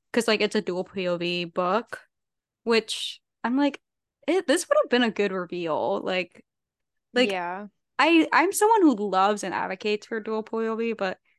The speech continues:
Speaker 1: that would have been a good reveal, I feel like.
Speaker 2: Mm-hmm.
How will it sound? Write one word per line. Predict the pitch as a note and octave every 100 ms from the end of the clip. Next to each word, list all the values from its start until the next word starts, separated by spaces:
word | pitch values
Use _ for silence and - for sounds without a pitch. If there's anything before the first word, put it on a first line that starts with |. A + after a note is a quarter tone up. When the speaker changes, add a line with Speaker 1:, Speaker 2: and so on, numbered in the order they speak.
| _
Speaker 1:
that | D4+
would | G4+
have | A4+
been | G#4+ E4+
a |
good | D4+ D4
reveal, | G#3+ F3+ C4 E3+
I | -
feel | - A2
like. | D2 G2+ - - _ _ _ _ _ _ -
Speaker 2:
Mm-hmm. | A3+ G3+ F#3+